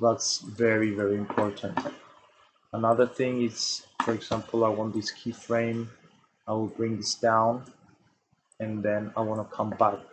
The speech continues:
to the same position. I will, I can use the zero, so it's gonna go back. So went down,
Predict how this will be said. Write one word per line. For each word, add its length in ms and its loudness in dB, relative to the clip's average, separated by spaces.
to 340 0
the 80 -6
same 340 0
position. 640 -2
I 60 0
will, 200 -4
I 60 -8
can 200 -6
use 140 -2
the 340 2
zero, 560 4
so 180 -8
it's 140 -6
gonna 180 -4
go 160 -2
back. 320 4
So 640 -4
went 340 -4
down, 500 4